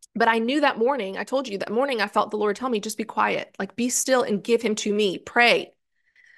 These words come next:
So some of you, you might need to hear, "Stop talking, stop lecturing, stop telling your kids all the time what to do,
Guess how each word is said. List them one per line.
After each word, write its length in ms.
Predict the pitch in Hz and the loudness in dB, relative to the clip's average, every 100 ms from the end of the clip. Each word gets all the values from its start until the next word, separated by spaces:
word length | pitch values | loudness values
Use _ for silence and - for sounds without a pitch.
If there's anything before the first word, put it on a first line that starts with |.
| _ - | _ -4
So 240 | - 285 | 2 4
some 300 | 262 285 339 | 4 4 4
of 140 | 466 | 4
you, 420 | 277 240 320 277 - | 4 2 2 0 -4
you 300 | 202 320 571 508 | -2 -2 0 -4
might 140 | - | -6
need 180 | 311 294 | -8 -8
to 80 | 285 | -8
hear, 220 | 302 277 | -6 -6
"Stop 360 | - 294 359 - | -6 -4 -4 -4
talking, 500 | - 302 311 214 - | 0 0 0 -8 -8
stop 320 | - 277 311 | -6 -4 -2
lecturing, 560 | 233 285 294 269 214 - - _ _ _ _ | 0 0 0 -2 -2 -4 -14 _ _ _ _
stop 220 | - 285 294 | -4 -2 -2
telling 320 | - 330 349 | 0 0 0
your 120 | 294 | -4
kids 220 | - 311 | -2 0
all 120 | 262 254 | 4 2
the 80 | |
time 240 | 254 262 240 | 2 0 2
what 160 | 233 | 0
to 100 | - | -2
do, 240 | 226 294 | -4 -2